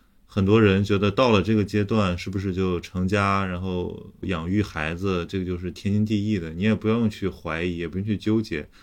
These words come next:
大家都这样。呃，就是说足够普通正常的话，你就应该也这样。你比如说我，我这次见一些这个亲戚朋友和一些同龄人的时候，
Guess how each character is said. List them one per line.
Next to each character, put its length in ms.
大 80
家 80
都 140
这 200
样。 200
呃， 80
就 140
是 180
说 160
足 160
够 280
普 220
通 300
正 180
常 180
的 80
话， 240
你 160
就 140
应 140
该 120
也 140
这 140
样。 160
你 80
比 60
如 100
说 220
我， 160
我 120
这 160
次 320
见 460
一 60
些 280
这 160
个 380
亲 180
戚 80
朋 320
友 300
和 280
一 80
些 340
同 220
龄 120
人 120
的 80
时 140
候， 260